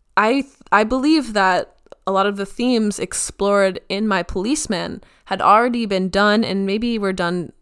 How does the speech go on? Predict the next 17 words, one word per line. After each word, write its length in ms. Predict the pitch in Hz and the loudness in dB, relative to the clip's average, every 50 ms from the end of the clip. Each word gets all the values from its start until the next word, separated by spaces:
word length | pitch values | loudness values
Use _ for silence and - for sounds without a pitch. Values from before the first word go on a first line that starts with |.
| _ | _
better 520 | - 180 - 175 165 160 165 160 - - - | -14 -8 -6 -6 -4 -4 -6 -6 -8 -8 -8
in 480 | - 160 160 160 156 151 156 147 - - - | -8 -10 -8 -8 -10 -10 -12 -14 -16 -18 -12
Brokeback 380 | - 156 156 - - 139 - - | -10 -10 -10 -8 -10 -10 -10 -6
Mountain. 300 | - 190 226 247 247 247 | -4 -2 0 0 0 0
So 140 | 226 - 208 | -2 -2 -2
I 80 | 180 170 | -2 -2
wanted 280 | 180 170 175 175 165 160 | -4 -4 -6 -6 -8 -10
Kyle 180 | - 196 180 | -10 -10 -8
to 80 | 170 175 | -8 -6
watch 300 | 180 196 220 220 - - | -4 -4 -4 -4 -4 -4
it. 100 | 214 202 | -4 -4
He 80 | 190 196 | -4 -6
loves 300 | 185 185 170 175 190 - | -4 -4 -4 -4 -6 -10
cowboys. 600 | - - - 190 180 180 175 185 185 180 180 - | -10 -4 -2 0 0 0 2 0 0 0 -2 -4
He 80 | - 185 | -6 -6
loves 280 | 175 160 165 185 - - | -6 -6 -6 -6 -6 -6
nature. 760 | 214 214 196 180 180 - - 185 175 175 175 175 180 180 | -4 -4 -4 -6 -8 -8 -8 -8 -6 -6 -6 -6 -8 -10